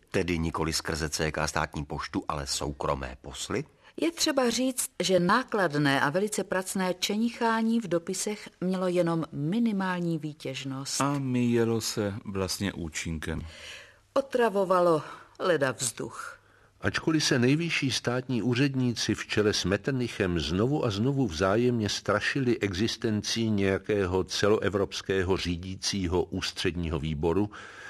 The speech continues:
Speaker 4: který z hlubokého podzemí připravuje revoluci proti světovému řádu, je dnes nabílední, že žádná supervlivná organizace před rokem osmnáct set čtyřicet osm nevznikla.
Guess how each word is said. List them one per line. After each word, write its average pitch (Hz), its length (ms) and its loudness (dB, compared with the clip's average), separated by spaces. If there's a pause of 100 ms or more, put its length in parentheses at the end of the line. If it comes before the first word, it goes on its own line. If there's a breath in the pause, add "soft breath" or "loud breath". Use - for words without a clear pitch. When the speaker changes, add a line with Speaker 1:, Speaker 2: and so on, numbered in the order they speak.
(280 loud breath)
Speaker 4:
který 95 380 0
z - 100 -4
hlubokého 110 600 2
podzemí 113 640 0
připravuje 101 680 2
revoluci 104 600 2
proti 95 380 -2
světovému 90 680 -2
řádu, 73 520 -2 (560 loud breath)
je 107 140 2
dnes 143 280 0
nabílední, 156 680 2
že 123 180 2
žádná 143 760 2
supervlivná 131 840 0
organizace 123 800 0
před 117 360 2
rokem 120 520 0
osmnáct 113 480 -2
set 110 140 -2
čtyřicet - 640 -4
osm 101 420 -2
nevznikla. - 800 -4